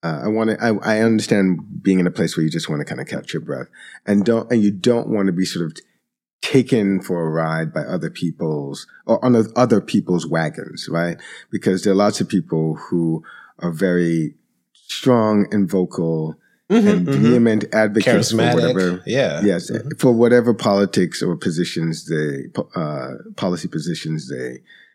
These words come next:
Speaker 1: uh, currently hold dear.
Speaker 2: Mm-hmm.
Speaker 1: But I did read this piece in the New Yorker magazine by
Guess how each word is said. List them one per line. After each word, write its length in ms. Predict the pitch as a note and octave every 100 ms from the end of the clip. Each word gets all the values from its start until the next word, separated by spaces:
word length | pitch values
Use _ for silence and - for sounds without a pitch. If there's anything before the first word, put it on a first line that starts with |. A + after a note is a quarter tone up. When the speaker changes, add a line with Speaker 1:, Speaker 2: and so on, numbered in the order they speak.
| _ _ -
Speaker 1:
uh, 340 | B1+ B1 C2 - - _
currently 760 | - F2 D#2 A#1+ C#2 B1+ C2 _ _ _ _
hold 300 | - F2 D#2+
dear. 380 | C#2 F2 C#2 A#1+ - - - _ D#3+
Speaker 2:
Mm-hmm. 100 | D#3
Speaker 1:
But 180 | B2+
I 80 | A#2
did 220 | A#2 C#3+
read 260 | B2+ B2+ A#2+
this 180 | A2 -
piece 300 | - G#2+ -
in 60 | G2
the 80 |
New 100 | F2+
Yorker 320 | F2+ F2+ F2 F2
magazine 540 | D#2+ D#2 E2+ D#2+ D2+
by 400 | D#2+ C#2 C#2 D2